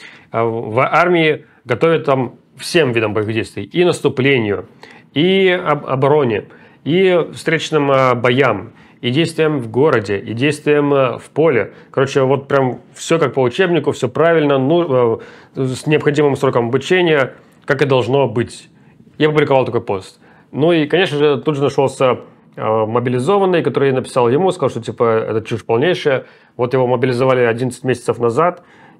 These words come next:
А, видимо, он один из первых мобилизованных, а, в конце сентября. И говорит, что, типа, никакого обучения не было вообще.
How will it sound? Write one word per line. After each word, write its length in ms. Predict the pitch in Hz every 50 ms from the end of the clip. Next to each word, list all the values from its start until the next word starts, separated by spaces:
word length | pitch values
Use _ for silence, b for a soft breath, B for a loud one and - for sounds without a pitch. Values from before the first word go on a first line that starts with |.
| _ -
А, 220 | 117 110 110 110 104 117 120
видимо, 260 | 123 123 120 120 120
он 120 | 120 117 120
один 180 | 120 120 123 127
из 100 | 117 -
первых 240 | - 123 113 - 117
мобилизованных, 640 | 113 107 117 113 104 104 117 110 110 107 - - -
а, 200 | 107 101 101 98
в 60 | 98
конце 240 | - 110 104 - 107
сентября. 460 | - 104 104 113 107 110 110 101 - B B B B B B B B B B B -
И 380 | 135 131 143 147 151 151 147
говорит, 240 | 139 135 147 165 156
что, 100 | - 151
типа, 380 | 131 135 131 135 127 123 120 117 104 110 - -
никакого 360 | 135 147 147 139 - 165 151
обучения 320 | 135 127 - 160 156 147
не 120 | 131 139 135
было 340 | 131 131 123 120 113 110
вообще. 400 | 104 120 - - - 113 95 87